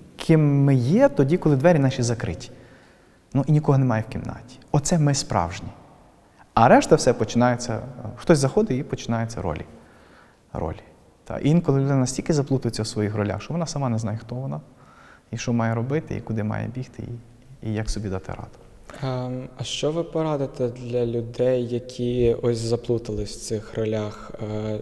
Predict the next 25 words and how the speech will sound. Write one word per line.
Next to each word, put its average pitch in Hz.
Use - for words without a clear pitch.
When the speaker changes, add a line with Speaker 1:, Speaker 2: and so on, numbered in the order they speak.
Speaker 2:
що -
варто 135
зробити, 120
щоб -
стати -
самим 110
собою? 107
Speaker 1:
Шукати 165
орієнтир, 143
від 117
якого 113
відштовхувати 120
всю -
систему 110
координат, 101
від 107
якого 151
вибудовувати 131
цінності. 101
Бо 202
цінності — 226
це 135
критерій 190
прийняття 143
рішень. 117